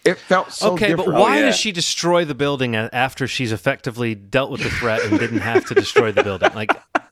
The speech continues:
Speaker 3: Better question, John. Why not destroy the building?
Speaker 2: <laughs> I just thought that was a very
Speaker 3: When you're
Speaker 2: under-,
Speaker 3: Zack
Speaker 2: that, that's a
Speaker 3: Snyder
Speaker 2: very un-Wonder Woman thing to do, is, like, let me do some mass destruction. But no, that scene did feel different. And it's like, I remember that scene. I remember even beats from that scene in the Whedon version,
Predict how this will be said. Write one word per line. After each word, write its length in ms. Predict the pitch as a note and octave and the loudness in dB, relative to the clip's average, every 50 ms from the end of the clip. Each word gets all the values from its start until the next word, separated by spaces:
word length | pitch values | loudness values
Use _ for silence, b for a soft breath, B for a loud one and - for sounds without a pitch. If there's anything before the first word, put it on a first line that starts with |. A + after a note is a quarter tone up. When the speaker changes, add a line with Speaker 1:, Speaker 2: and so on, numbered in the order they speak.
| _ - - - _ _ _ _ _ _ _ _ F3 B B B B B B B B B | _ -14 -14 -14 _ _ _ _ _ _ _ _ -20 B B B B B B B B B
Speaker 3:
Better 320 | - - - - A3 G3+ D3 | -18 -4 2 2 4 4 4
question, 400 | - - C#3+ C#3 - - B2 G#2+ | 2 2 0 0 0 -2 -6 -4
John. 420 | G#2 A2+ G#2+ G#2 G#2 G#2 A2 A2 A#2 | -2 0 -2 -2 -2 -6 -12 -8 -4
Why 200 | - G3 A3 F#3 | -4 -2 -2 -2
not 340 | C3 A#2 A2 G#2+ G2+ G2 - | -2 -2 -4 -4 -4 -4 -6
destroy 400 | G3 - - - A3+ - G2+ F#2+ | -6 -6 -6 -6 -6 -4 -4 -6
the 80 | F2 | -6
building? 280 | F2+ - F#2+ F#2+ F2+ F2+ | -6 -4 -4 -4 -2 0
Speaker 2:
<laughs> 40 | F#2 | 0
I 60 | A3 | 0
just 200 | C4 C4+ B3+ - | 0 0 -2 0
thought 260 | - A#3 G#3 F#3+ E3 D#3+ | 2 2 2 2 2 2
that 140 | F#3 F#3+ | 2 2
was 200 | E3 E3+ D#3 C3 | 2 0 -2 -2
a 80 | D3+ D3 | -2 0
very 160 | C3 F3 F3 | 2 2 4
Speaker 3:
When 80 | C#3+ D3+ | 4 4
you're 100 | G3 G3+ | 4 4
Speaker 2:
under-, 140 | G#3 E3+ F3+ | 6 6 6
Speaker 3:
Zack 180 | F3+ E3+ D#3+ | 6 4 4
Speaker 2:
that, 80 | - - | 0 0
that's 300 | D#3 D3+ D3+ - - - | 2 4 4 4 2 2
a 20 | |
Speaker 3:
Snyder 40 | - | 2
Speaker 2:
very 160 | G#3 G3 F3+ | 0 0 0
un-Wonder 500 | C#3+ D#3+ F#3 F#3 E3+ D#3 D#3+ E3 E3 D#3 | 0 0 -2 0 0 0 0 0 0 0
Woman 260 | D3+ C#3 C3+ C3 B2 | 0 0 0 -2 -2
thing 200 | A2+ - B2+ B2 | -2 -2 -4 -2
to 100 | - C3 | -4 -4
do, 260 | A2 A#2+ A#2+ A2 G2 F#2+ | -4 -2 -2 -2 -2 -2
is, 140 | G2+ G#2 | -2 -2
like, 220 | A#2+ G#2+ G#2 - - | -2 -2 -2 -4 -2
let 180 | C#3 D#3 F#3 | 0 0 0
me 120 | F#3+ F#3 F3 | 0 -2 -6
do 280 | D3+ C3 D3 D3 C#3+ | -4 -2 -2 -2 -2
some 320 | C3 - - C3 B2 A#2+ A#2+ | -2 -4 -4 -4 -4 -4 -2
mass 260 | B2 B2 A#2+ A#2 - | -2 -2 -2 -4 -6
destruction. 460 | - A#2+ - - - B2 - - - B B B B | -8 -8 -6 -4 -4 -4 -4 -6 -10 B B B B
But 80 | E3 | 0
no, 100 | F#3 F3+ | 2 2
that 200 | D3+ D3 G3 A3 | 2 2 0 -2
scene 180 | - - G#3+ E3 | -2 -4 -4 -2
did 160 | C#3 E3 F3+ | -2 -2 -4
feel 240 | - - - F#3+ F3+ | -4 -2 -2 -2 -2
different. 300 | C#3 D3+ F3+ - F#3 C#3+ | -2 -4 -4 -4 -4 -4
And 80 | D3+ D#3 | -4 -4
it's 120 | D3 - | -4 -2
like, 220 | F3+ D#3 - - B B | -4 -4 -4 -6 B B
I 100 | B - | B -2
remember 460 | G3 G#3 F3+ C#3 C#3 D#3+ F#3+ A3 A#3+ G#3+ | -2 0 0 0 0 0 0 0 0 -2
that 220 | C#3+ A#2+ G#2+ - | -2 -2 -4 -4
scene. 420 | - - C3 D3+ G3 G3 D#3+ E3+ | -6 -6 -6 -6 -6 -6 -8 -8
I 80 | - A#2 | -6 -4
remember 240 | D3 F#3+ A3+ G#3+ F#3 | -2 -2 -2 -2 -2
even 260 | D#3 F3+ E3 F3 C#3+ | -4 -4 -4 -4 -4
beats 300 | A2 D#3 F3 G#3 G#3 - | -2 -4 -4 -4 -6 -10
from 180 | - - A2+ G#2 | -10 -8 -6 -6
that 160 | G2 F#2+ - | -6 -6 -6
scene 340 | - - A#2 G#2 G2 G2 - | -8 -6 -6 -6 -6 -8 -8
in 100 | A2+ A2 | -8 -8
the 80 | G#2 | -8
Whedon 300 | G2+ G2 A2 G#2+ F#2+ G2 | -6 -6 -6 -6 -6 -8
version, 360 | F2+ F2+ F2 F2 E2+ F2 E2+ | -10 -10 -10 -10 -12 -14 -16